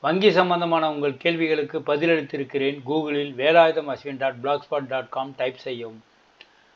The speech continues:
அல்லது இந்த வீடியோவின் டிஸ்கிரிப்ஷன் காலத்தில் லிங்க் கொடுத்திருக்கிறேன், பார்த்து பயன்பெறுங்கள். அதாவது இந்த ப்ராப்பர்ட்டி கீழே வந்து, வந்து அப்பார்ட்மெண்ட்டுங்க. அதாவது இது வந்து இந்தியன் பேங்க்ல அடமானத்துல இருக்கு.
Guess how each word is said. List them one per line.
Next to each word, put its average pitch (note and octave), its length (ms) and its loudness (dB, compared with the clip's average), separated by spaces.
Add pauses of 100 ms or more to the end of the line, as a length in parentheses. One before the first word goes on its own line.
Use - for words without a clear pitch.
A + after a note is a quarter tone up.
(340)
அல்லது D3 600 2
இந்த D#3 200 0
வீடியோவின் D3+ 580 2
டிஸ்கிரிப்ஷன் D#3 520 -2
காலத்தில் C#3+ 360 -2
லிங்க் D3+ 140 -6
கொடுத்திருக்கிறேன், C3 580 -4
பார்த்து C3+ 560 -2
பயன்பெறுங்கள். A#2+ 580 -8 (1700)
அதாவது D#3+ 300 6
இந்த D#3 160 0
ப்ராப்பர்ட்டி D#3+ 500 4
கீழே E3+ 220 2
வந்து, D#3 380 0
வந்து C#3 240 -4
அப்பார்ட்மெண்ட்டுங்க. C3+ 1040 0 (480)
அதாவது D#3 640 2 (540)
இது D3+ 220 -4
வந்து D#3+ 280 -2 (320)
இந்தியன் D#3 300 0
பேங்க்ல D3+ 240 0
அடமானத்துல D3 680 0
இருக்கு. B2+ 400 -4